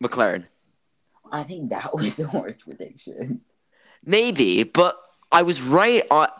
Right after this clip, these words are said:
Speaker 1: what part of the Red Bull, which is that Perez would struggle and he would cost them the Constructors' Championship.
Speaker 2: Okay.
Speaker 1: Okay, you, you can't say I'm wrong about that, 'cause he did.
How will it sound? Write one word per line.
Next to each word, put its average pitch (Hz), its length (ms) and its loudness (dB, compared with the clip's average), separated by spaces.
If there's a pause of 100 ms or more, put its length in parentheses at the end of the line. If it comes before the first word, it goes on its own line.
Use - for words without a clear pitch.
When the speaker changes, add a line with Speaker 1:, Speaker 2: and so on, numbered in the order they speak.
(140)
Speaker 1:
what 127 300 4
part 135 140 2
of 107 60 0
the 104 80 6
Red 101 140 4
Bull, 110 100 2
which 117 180 0
is 127 60 -4
that - 180 -2
Perez 135 320 0
would 120 160 -10
struggle 117 420 -8
and 107 120 -10
he 120 80 -12
would 113 160 -10
cost 113 400 -4
them 110 120 -10
the 104 60 -14
Constructors' 101 500 -12
Championship. - 600 -20 (640)
Speaker 2:
Okay. 85 420 -16 (600)
Speaker 1:
Okay, 220 140 -14 (760)
you, 160 140 -12
you 156 160 -12
can't 180 400 -4
say 180 160 0
I'm 156 100 2
wrong 131 200 0
about 107 200 -10
that, 98 320 -10 (120)
'cause 151 140 -8
he 165 100 -10
did. - 360 -8